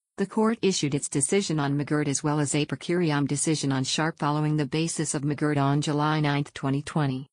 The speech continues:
The five to four majority opinion was written by Justice Neil Gorsuch and joined by Justices Ruth Bader Ginsburg,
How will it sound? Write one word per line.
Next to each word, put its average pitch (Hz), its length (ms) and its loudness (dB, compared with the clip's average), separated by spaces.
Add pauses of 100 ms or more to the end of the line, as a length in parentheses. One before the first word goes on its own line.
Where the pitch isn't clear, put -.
(320)
The 190 100 0
five 214 400 0
to 175 100 -2
four 175 200 0
majority 151 540 2
opinion 143 480 0
was 127 160 -2
written 143 320 0
by 131 160 0
Justice 160 480 -2
Neil 165 240 2
Gorsuch 151 540 -2
and 139 120 2
joined 165 280 0
by 143 160 0
Justices 147 640 -2
Ruth 160 240 2
Bader 151 260 2
Ginsburg, 143 640 -2